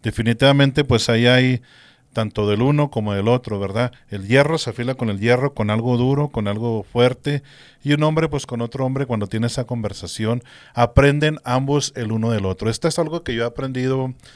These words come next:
ah, en el transcurso de mi vida, cuando tengo una conversación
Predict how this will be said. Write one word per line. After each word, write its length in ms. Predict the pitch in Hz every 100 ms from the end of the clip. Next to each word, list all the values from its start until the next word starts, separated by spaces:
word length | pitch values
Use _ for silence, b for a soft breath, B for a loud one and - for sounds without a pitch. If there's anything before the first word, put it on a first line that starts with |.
| B B B _ _
ah, 260 | - 104 98
en 80 | 104
el 100 | 110
transcurso 640 | 110 110 - 127 123 143
de 100 | 139
mi 120 | 120 104
vida, 280 | 110 120
cuando 320 | 123 117 104 101
tengo 240 | 113 113
una 180 | 123 127
conversación 920 | 117 104 95 95 92 110 107 113